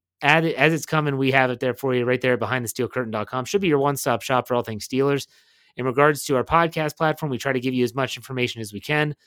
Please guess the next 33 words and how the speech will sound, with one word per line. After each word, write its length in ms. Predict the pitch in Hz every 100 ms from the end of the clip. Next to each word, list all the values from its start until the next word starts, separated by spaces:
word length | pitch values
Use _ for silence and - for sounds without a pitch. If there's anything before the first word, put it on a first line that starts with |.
| _ _ _ -
And 100 | 127
if 80 | 117
there's 160 | 123
breaking 360 | 110 139 127 131
news, 260 | 156 180
like 100 | 151
if 80 | 120
the 80 | 113
game 220 | 127 131
gets 260 | 127 120 -
cha-, 320 | - 147 123
uh, 180 | 120 117
changed 500 | - 147 147 139 127
or 200 | 123 117 - -
moved, 460 | 127 156 190 175 - _ _ -
we'll 100 | 127
do 140 | 139
a 40 | 120
breaking 360 | 135 131 135
news 160 | 123 120
podcast 520 | 131 131 - 131 123
for 160 | - 120
you 80 |
so 140 | 120 120
that 60 |
you 100 | 110
have 180 | 107 123
that 220 | 117 113 - _ _ -
right 180 | 120
there 120 | 113 117
at 100 | -
your 80 |
fingertips. 580 | 104 117 107 - 90 -